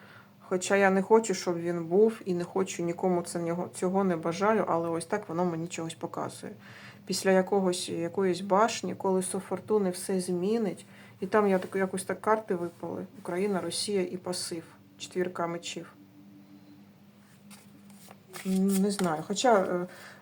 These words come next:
колись, е, і рік тому, і два, е, робила розклад і питала, що, що буде, м, закінчення війни, які там у нас, е, ну, що має статися. Мені постійно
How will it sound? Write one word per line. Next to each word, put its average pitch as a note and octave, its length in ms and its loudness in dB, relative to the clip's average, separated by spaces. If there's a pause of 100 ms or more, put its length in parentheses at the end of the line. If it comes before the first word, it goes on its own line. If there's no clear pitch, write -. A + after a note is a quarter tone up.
(160)
колись, G#3 500 8
е, E3+ 300 -2
і F3 260 2
рік A3+ 200 2
тому, F3+ 300 4
і E3 80 2
два, F#3+ 460 4 (160)
е, E3 40 -2
робила E3+ 380 2
розклад A3 440 2
і F3 40 -2
питала, F3 540 2
що, F3+ 480 0 (760)
що - 300 0
буде, F3+ 680 0 (180)
м, E3 180 -6 (2500)
закінчення F3+ 840 2
війни, F3 360 2
які F3+ 320 0
там E3+ 220 -2
у - 20 -4
нас, D#3+ 500 -8
е, D#3+ 240 -4 (500)
ну, F3 140 -6
що G3 180 -2
має F3+ 180 4
статися. F#3+ 500 -2
Мені F3 200 0
постійно F#3 440 0